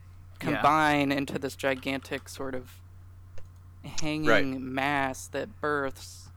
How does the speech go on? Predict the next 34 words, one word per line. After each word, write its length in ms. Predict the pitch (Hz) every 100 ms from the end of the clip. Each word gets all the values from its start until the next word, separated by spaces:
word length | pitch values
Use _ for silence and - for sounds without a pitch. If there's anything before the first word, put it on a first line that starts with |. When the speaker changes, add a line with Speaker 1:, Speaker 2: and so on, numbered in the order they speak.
| -
Speaker 2:
Adam 440 | 139 139 135 131 131
or 100 | 139
Eve, 340 | 135 135 131
whichever 440 | 139 - 139 135
it 100 | 131
is. 260 | 131 131 -
Well, 80 | 147
I 40 |
mean, 140 | 147 135
it's 100 | -
both 380 | 131 131 -
in 80 | 135
the 140 | 131 131
end, 320 | 131 127 - -
but 240 | 135 135 - - - - - - -
they 120 | 160
sort 240 | - 165
of, 180 | 143 131 - - - - - -
there's 200 | 160 -
this 140 | 143
very 420 | - 151 139 135 131 - - -
drippy 760 | - 143 143 143 143 135 131 135 - - -
birth 300 | 135 139 -
scene 440 | - 135 131 127
there. 420 | 139 135 131 131 - - - - - - - -
So 200 | - 139
they've, 240 | 135 135 - - - - - - -
it, 180 | 165 180 -
you 140 | 160 160
can 200 | 156 139
argue 300 | 139 139 135
maybe 340 | 135 135 139
that 240 | 127 123 -
they, 280 | 120 -